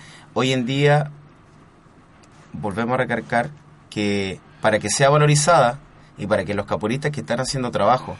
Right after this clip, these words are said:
se valorice más, tienen que tomarlo en serio. Y para eso ellos tienen que tener una actitud en se-, eh, dedicada con ellos mismos, o sea, invertir, viajar, como tú lo estás diciendo,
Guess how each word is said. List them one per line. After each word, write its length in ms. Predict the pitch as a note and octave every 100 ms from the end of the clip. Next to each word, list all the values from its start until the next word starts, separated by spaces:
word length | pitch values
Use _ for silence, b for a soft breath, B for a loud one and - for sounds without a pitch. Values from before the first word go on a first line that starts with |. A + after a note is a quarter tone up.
| B B B B
se 180 | - A2+
valorice 440 | A2 A2 D3 D3
más, 220 | C3 D3+
tienen 220 | - D3+ D#3
que 80 |
tomarlo 480 | C#3+ C#3+ D#3 D#3+ D#3+ - - -
en 100 | B2+
serio. 380 | - E3 D3+ F2 - - -
Y 100 | G2+
para 240 | G#2+ G#2
eso 360 | B2 D3 F#3 -
ellos 260 | C3+ G3+ D3+
tienen 220 | C#3+ B2
que 100 | A2+
tener 280 | A2 A2 A2+ - B B B B
una 200 | A2 A#2
actitud 480 | A2+ A#2 - A2+ A2 -
en 160 | G2+ G2
se-, 380 | - B2 B2+ -
eh, 400 | G2+ F#2+ F2+ F2 - B B B -
dedicada 480 | G#2+ G2+ G2+ B2 C3
con 100 | A#2
ellos 180 | A2+ G2+
mismos, 380 | C3 A2+ F#2
o 20 | -
sea, 480 | G#2 F#2+ F2 D2 -
invertir, 800 | G#2 G#2 G2 - C#3 C#3 A2+ G2+ -
viajar, 580 | F2+ G#2 F#2+ B2+ B2 -
como 220 | G#2+ G#2
tú 100 | G#2
lo 80 | G#2
estás 200 | G#2+ G2
diciendo, 420 | F#2+ A2+ G#2 F#2+